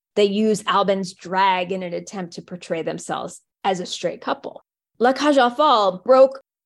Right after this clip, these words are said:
barriers. It was groundbreaking and pathfinding for gay representation because it was the first Broadway musical to center around a gay couple. They've won Tony Awards and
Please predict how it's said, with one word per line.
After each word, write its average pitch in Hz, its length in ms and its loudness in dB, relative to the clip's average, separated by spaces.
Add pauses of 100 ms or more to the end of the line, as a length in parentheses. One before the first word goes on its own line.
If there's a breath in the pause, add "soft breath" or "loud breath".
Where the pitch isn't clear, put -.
(120)
barriers. 202 760 -2
It 226 240 -4
was 226 220 4
groundbreaking 220 1200 2
and 180 320 -10
pathfinding 180 1040 -6
for 185 100 -8
gay 185 280 -4
representation 180 1080 -6
because 175 300 -6
it 180 100 -4
was 180 200 -10
the 175 80 -16
first - 540 -8 (300)
Broadway 165 380 -4
musical 180 520 -8
to 208 80 -2
center 175 300 -6
around 170 320 -6
a 175 60 -10
gay 165 220 -10
couple. 190 520 -10 (340)
They've 185 160 -8
won - 200 -12
Tony 302 420 0
Awards 190 840 4
and 180 420 -12